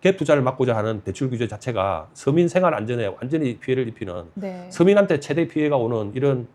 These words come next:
Speaker 1: 어, 결과를 가져온다면은 이 정책은 한번 다시 들여다봐야 될
Speaker 2: 음.
Speaker 1: 지점이 아닐까 싶고요.
Speaker 2: 네.
Speaker 1: 이 정부가 추구하는 그 서민 민생 안정에 대해서, 어, 의지를 갖고 계신데 다른 쪽으로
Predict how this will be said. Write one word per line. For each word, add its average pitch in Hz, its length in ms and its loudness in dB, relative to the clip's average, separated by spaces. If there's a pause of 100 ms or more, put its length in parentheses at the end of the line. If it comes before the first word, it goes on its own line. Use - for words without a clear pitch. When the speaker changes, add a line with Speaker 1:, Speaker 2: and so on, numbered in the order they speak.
(360)
Speaker 1:
어, 104 160 -4
결과를 123 320 0
가져온다면은 110 680 -2
이 131 60 -2
정책은 143 380 -4
한번 107 240 -10
다시 156 200 -8
들여다봐야 101 440 -6
될 90 300 -8
Speaker 2:
음. 214 280 -6
Speaker 1:
지점이 123 240 -2
아닐까 95 280 -8
싶고요. 101 540 -8
Speaker 2:
네. 208 220 -12 (220)
Speaker 1:
이 160 80 -2
정부가 175 300 2
추구하는 135 680 2
그 120 80 -8
서민 131 400 2 (240)
민생 123 440 0
안정에 117 340 0
대해서, 95 600 -4 (460)
어, 98 340 -4
의지를 135 220 4
갖고 160 180 -4
계신데 110 520 -4 (220)
다른 113 220 -4
쪽으로 113 460 0